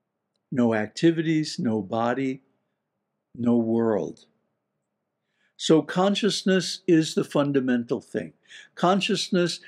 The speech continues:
is that which precedes everything else, which is senior to everything else, which is the substrate of everything else, and everything else is simply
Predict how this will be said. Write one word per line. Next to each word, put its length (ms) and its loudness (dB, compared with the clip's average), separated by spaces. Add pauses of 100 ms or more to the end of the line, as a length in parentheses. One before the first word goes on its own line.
(180)
is 320 4 (120)
that 400 2 (240)
which 400 0 (240)
precedes 1120 2 (220)
everything 600 0
else, 480 -2 (400)
which 220 0
is 180 2
senior 840 0 (280)
to 120 2
everything 600 2
else, 460 -2 (760)
which 220 2
is 160 2
the 80 0
substrate 1080 0
of 140 0
everything 520 0
else, 340 4 (360)
and 220 4
everything 500 4
else 260 4
is 160 0
simply 640 4